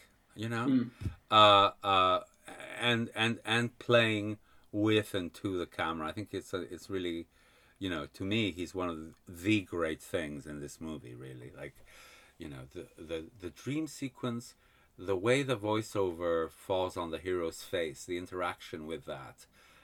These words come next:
Speaker 1: and the way that it's lit, and Peter Lorre are absolutely, yeah, uh, incredible moments.
Speaker 2: Yeah, and as you say, that sense of threat when he is kind of, uh, when he's kind of made real, and he's,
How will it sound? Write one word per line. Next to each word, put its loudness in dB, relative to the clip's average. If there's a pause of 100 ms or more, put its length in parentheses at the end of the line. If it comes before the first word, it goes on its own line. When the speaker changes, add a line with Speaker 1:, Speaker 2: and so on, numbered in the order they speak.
Speaker 1:
and -10
the -2
way 0
that 0
it's -8
lit, -6
and -8
Peter -2
Lorre 0 (100)
are -8 (480)
absolutely, -8 (260)
yeah, -12 (260)
uh, -20
incredible -2
moments. -10 (220)
Speaker 2:
Yeah, 6 (320)
and 8
as 8
you 4
say, 12
that 12
sense 8
of 6 (120)
threat 6
when 6
he 6
is 2
kind 4
of, 2 (480)
uh, 8
when 6
he's 0
kind 2
of 0
made 6
real, 4 (340)
and 4
he's, 0